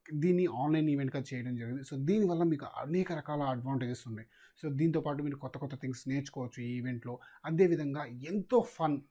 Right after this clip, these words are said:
So, కంప్లీట్‌గా, so, మీ వర్క్ ప్రొఫెషన్, మీ వర్క్ లైఫ్ కావచ్చు, లేకపోతే, ఆ, కెరీర్ లైఫ్, so, వీటికి సంబంధించిన ప్రెషర్స్ ఏవైతే ఉన్నాయో వాటన్నిటిని,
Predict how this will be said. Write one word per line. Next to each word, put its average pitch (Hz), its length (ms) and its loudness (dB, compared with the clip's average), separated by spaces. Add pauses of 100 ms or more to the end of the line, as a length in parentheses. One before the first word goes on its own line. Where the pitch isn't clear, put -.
(200)
So, 139 60 -10 (100)
కంప్లీట్‌గా, 180 600 2
so, 147 180 -8
మీ 127 200 -2
వర్క్ 135 380 -4
ప్రొఫెషన్, 131 460 -6
మీ 131 160 -2
వర్క్ 131 280 -4
లైఫ్ 131 140 -4
కావచ్చు, 123 280 -6
లేకపోతే, 127 400 -6 (420)
ఆ, 123 240 -8
కెరీర్ 143 340 0
లైఫ్, 139 280 -2
so, 135 240 -12
వీటికి 131 200 -4
సంబంధించిన 139 320 -2
ప్రెషర్స్ 160 440 0
ఏవైతే 143 280 -2
ఉన్నాయో 131 180 -4
వాటన్నిటిని, 143 720 2